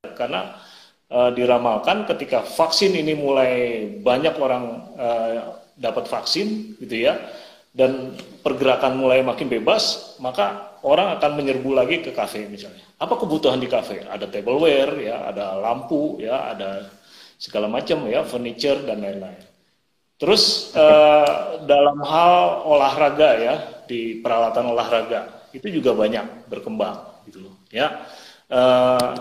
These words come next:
Speaker 1: sebenarnya, eh, sebagai contoh aja ya, sepeda gitu loh ya. Sepeda itu sejak covid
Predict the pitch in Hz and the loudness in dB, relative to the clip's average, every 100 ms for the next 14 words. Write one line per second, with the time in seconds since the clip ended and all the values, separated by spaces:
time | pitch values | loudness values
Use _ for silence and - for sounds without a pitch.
0 | - - 131 135 135 160 202 202 - - | -8 -6 -2 0 2 2 0 0 -10 -18
1 | - _ _ _ 165 147 147 143 147 - | -20 _ _ _ 4 8 8 6 2 2
2 | 151 151 165 165 220 185 135 107 139 156 | 2 4 2 2 4 4 2 0 -2 -4
3 | - - - - 160 147 147 - - - | -12 -10 -8 -4 -4 4 4 4 -2 -8
4 | 123 110 101 - - 113 180 - - - | -10 -8 -8 -10 -8 -4 -4 -4 -18 -20
5 | - - - 160 147 151 147 208 - 147 | -16 -10 0 4 6 6 4 0 2 2
6 | 131 139 151 | 2 0 -2